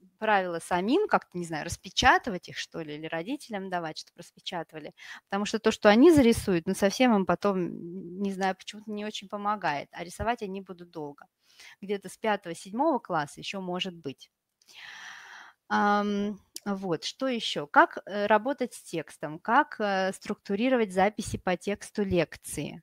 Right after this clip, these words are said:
да? Это тоже важно, не все умеют. А, что ещё вообще нужно делать для того, чтобы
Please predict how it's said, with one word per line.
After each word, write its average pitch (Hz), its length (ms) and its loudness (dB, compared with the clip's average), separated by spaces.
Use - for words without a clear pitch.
да? 196 300 0
Это 190 220 -10
тоже 190 340 -2
важно, 247 440 2
не 202 160 -2
все 220 300 -2
умеют. 156 600 -6
А, 190 220 -2
что - 220 -4
ещё 285 380 2
вообще 240 460 6
нужно 202 360 -2
делать 214 380 -2
для 196 120 -12
того, 190 260 -2
чтобы 208 220 -10